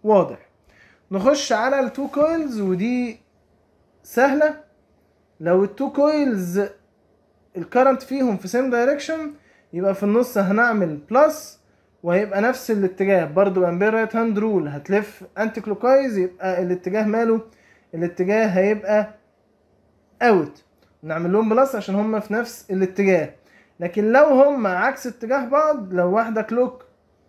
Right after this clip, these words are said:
والتانية انتي كلوك، يبقى هتعمل هنا ماينس. طيب لو الاتنين بيربنديكولار على بعض، كويل كده وكويل كده، يبقى هنعمل ايه؟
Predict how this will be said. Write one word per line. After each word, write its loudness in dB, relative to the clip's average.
والتانية -2
انتي -4
كلوك، 0
يبقى 2
هتعمل 0
هنا 0
ماينس. 0
طيب 4
لو 2
الاتنين 0
بيربنديكولار 0
على 2
بعض، 0
كويل 2
كده -2
وكويل -2
كده، -2
يبقى -2
هنعمل 2
ايه؟ 0